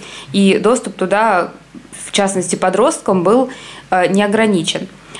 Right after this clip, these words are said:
Мы, когда писали про эти случаи, каждый раз, э, боялись написать что-то не то,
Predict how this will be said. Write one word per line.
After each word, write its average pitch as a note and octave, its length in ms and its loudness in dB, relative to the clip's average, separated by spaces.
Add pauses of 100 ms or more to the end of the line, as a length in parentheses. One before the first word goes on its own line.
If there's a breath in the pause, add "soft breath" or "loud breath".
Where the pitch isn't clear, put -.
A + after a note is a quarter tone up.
Мы, C#4+ 320 4
когда G#3 240 2
писали G#3 500 0
про F#3 220 0
эти F#3 220 -2
случаи, A3+ 540 2
каждый G3 300 0
раз, C4+ 380 0
э, F3 360 2 (300)
боялись G3 640 0 (200)
написать F#3 400 0
что-то F#3+ 280 -2
не F#3 140 4
то, D4 320 0